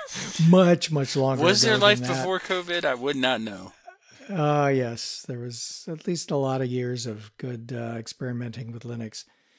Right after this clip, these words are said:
Speaker 1: So anyway, um, yeah, so, uh, thanks so much for your discussion about, uh,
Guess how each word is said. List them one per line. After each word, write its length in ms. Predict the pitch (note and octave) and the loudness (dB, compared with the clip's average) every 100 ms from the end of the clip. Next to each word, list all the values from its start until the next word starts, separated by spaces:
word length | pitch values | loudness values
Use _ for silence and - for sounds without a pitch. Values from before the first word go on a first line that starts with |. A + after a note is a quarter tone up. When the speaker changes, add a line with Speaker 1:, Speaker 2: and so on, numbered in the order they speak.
| _ _ _ _ | _ _ _ _
Speaker 1:
So 380 | - F#3+ F3+ F3 | -4 2 4 4
anyway, 640 | A3 A3 G3 D#3 C#3 F3 A3+ | 8 8 8 6 4 2 0
um, 960 | E3 E3 E3 E3 E3 D#3+ D#3+ D#3+ C#3 - - | 0 4 4 4 4 2 0 0 -2 -6 2
yeah, 360 | F3 A#3 D#3 F3+ | 6 8 6 0
so, 540 | - A3+ G#3 G#3 A3 - | 0 4 4 4 -2 -6
uh, 440 | G3+ G3 G3 F#3+ | -2 0 2 0
thanks 520 | - A3 A#3 - - - | 0 2 2 2 -2 -2
so 380 | - - G3+ G#3 | 0 2 6 6
much 280 | F#3 E3 - | 6 4 0
for 540 | - D3+ C#3 C#3 C#3 D#3+ - | -6 -2 0 0 -2 -6 -10
your 500 | C3 B2+ C3 C3 C3 | -6 -4 -2 -4 -4
discussion 640 | B2+ B2 - C#3 - C#3 | -6 -10 -8 -8 -6 -6
about, 520 | B2+ A#2+ C3 C3 C3 - _ _ _ _ _ D3+ | -4 -4 -2 -2 -4 -10 _ _ _ _ _ -12
uh, 420 | B2+ B2 B2+ | -10 -10 -10